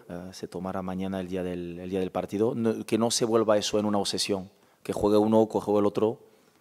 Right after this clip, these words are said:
Yo estoy tranquilo con los dos. Em, y sí haremos cambios mañana. Haremos cambio porque que, primero, hay jugadores que tienen que descansar.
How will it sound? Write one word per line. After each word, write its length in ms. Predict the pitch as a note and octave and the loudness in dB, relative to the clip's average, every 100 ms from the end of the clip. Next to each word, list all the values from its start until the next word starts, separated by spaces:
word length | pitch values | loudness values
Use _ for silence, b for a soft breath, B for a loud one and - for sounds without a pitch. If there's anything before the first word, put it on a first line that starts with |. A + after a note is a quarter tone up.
| b | b
Yo 100 | - | -2
estoy 160 | G#2 A#2+ | 0 0
tranquilo 400 | G#2+ G2+ G#2+ G#2 | 0 -2 0 2
con 120 | G#2 | 2
los 140 | F#2+ | 0
dos. 280 | F#2 G#2+ - B B B B B B - | -2 -4 -6 B B B B B B -4
Em, 720 | G2+ F#2 F2+ F2 E2 D#2+ - - | -2 -2 -4 -8 -10 -12 -14 -12
y 100 | - | -4
sí 180 | G2 A#2 | 0 4
haremos 300 | G#2+ G#2+ G#2 | 6 6 2
cambios 320 | - G#2+ G#2+ | 2 2 2
mañana. 380 | G2+ G2 G2 F2 - _ | 0 -4 -4 -8 -18 _
Haremos 320 | G2 G2 F2+ | -8 -6 -6
cambio 240 | - G#2 A2+ | -2 0 0
porque 240 | G#2+ - | -2 -8
que, 400 | F2+ F#2 F#2 F2+ F2+ | -8 -6 -6 -8 -10
primero, 560 | F#2 G#2+ A2+ G#2+ F#2 - | -2 2 6 4 2 -8
hay 100 | - | -8
jugadores 340 | G2 G#2 G#2 G2+ | -2 2 2 0
que 100 | G2 | -6
tienen 200 | - G2 | -8 -8
que 100 | F#2 | -8
descansar. 600 | F#2 G2 F#2 A2 A#2+ | -8 -8 -4 -4 -4